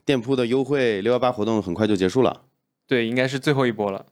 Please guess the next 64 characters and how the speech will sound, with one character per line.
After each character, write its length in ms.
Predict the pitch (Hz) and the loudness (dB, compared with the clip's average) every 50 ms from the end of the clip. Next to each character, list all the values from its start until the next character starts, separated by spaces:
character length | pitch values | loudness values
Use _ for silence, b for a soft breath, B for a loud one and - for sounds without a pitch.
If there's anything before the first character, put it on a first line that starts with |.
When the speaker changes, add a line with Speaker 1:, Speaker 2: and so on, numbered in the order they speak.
| _ | _
Speaker 1:
对， 160 | _ 101 98 92 | _ 0 2 2
应 100 | 110 127 | 2 2
该 140 | 143 143 | 2 2
是 100 | 147 139 | 0 0
到 160 | 127 127 117 107 | 0 0 0 0
十 200 | - - - 95 | 0 -4 -4 -2
八 200 | 110 110 113 113 | 0 2 2 0
或 200 | 110 - 110 107 | 0 -2 -2 -2
者 100 | 92 85 | -2 -4
是 160 | - - - - | -6 -10 -18 -18
还， 200 | - - - 92 | -8 -4 -4 -4
还 220 | 98 - - 95 | -4 -2 -4 0
是 100 | - 117 | 2 2
二 100 | 120 113 | 2 2
十 80 | 87 82 | 0 -4
号， 120 | 78 76 | -8 -8
反 160 | 78 82 85 | -6 -4 -2
正 80 | 98 110 | -2 0
就 80 | 123 | 2
这 80 | 120 113 | 2 2
两 180 | 101 87 78 76 | 2 2 0 -4
天。 160 | 78 80 76 | -6 -6 -6
Speaker 2:
嗯。 240 | 78 - 104 104 _ _ _ _ _ _ _ | -6 -8 -12 -16 _ _ _ _ _ _ _
Speaker 1:
所 160 | _ - 107 | _ 2 2
以 20 | 107 | 2
大 140 | 110 120 | 2 2
家 160 | 120 120 120 120 | 2 2 0 0
看 160 | - 135 127 | -2 -2 0
到 60 | 117 | 0
这 80 | 113 107 | 0 0
个 80 | 107 | 0
视 120 | 101 - 104 | -2 -2 -2
频 140 | 98 92 | 0 0
的 100 | 92 98 | 0 0
时 80 | 95 95 | 0 0
候， 300 | 92 87 90 87 85 85 | 2 2 2 2 2 0
记 180 | 78 - 98 95 | -2 -2 -2 0
得 140 | 90 87 | 0 0
去， 680 | 82 - - 95 92 90 85 85 82 76 67 64 52 50 | 0 0 -2 0 2 2 2 0 0 0 -2 -2 -2 0
如 140 | 87 101 | 0 0
果 160 | 101 104 95 92 | 2 2 2 2
我 140 | 87 80 | 2 0
们 80 | 73 76 | -2 -2
店 120 | 76 104 | 0 0
里 80 | 98 92 | 2 2
有 120 | 90 82 | 0 0
卖 260 | 76 82 92 92 90 85 | 0 0 0 0 0 0
你 160 | 80 76 69 | -2 -4 -6
需 160 | - - - | -6 0 2
要 80 | 110 104 | 4 4
的 80 | 95 | 4
东 180 | 85 92 101 104 | 2 0 -2 -2
西， 140 | 101 90 78 | -2 -6 -4
记 140 | - 95 | -2 -2
得 100 | 87 85 | -2 -2
去 140 | 78 - - | -2 -4 -8
看 260 | - - - 117 95 | -10 -2 2 2 2
一 20 | 82 | 2
下。 160 | 73 76 - _ _ _ _ _ _ _ _ - | 2 -2 -8 _ _ _ _ _ _ _ _ -12
然 140 | _ - 80 | _ -6 -4
后 120 | 85 85 | -4 -4
下 240 | 82 - - 117 107 | 0 0 0 2 2
一 60 | 98 | 0
次 340 | 87 - - 101 95 87 82 | -2 -2 -2 0 0 0 0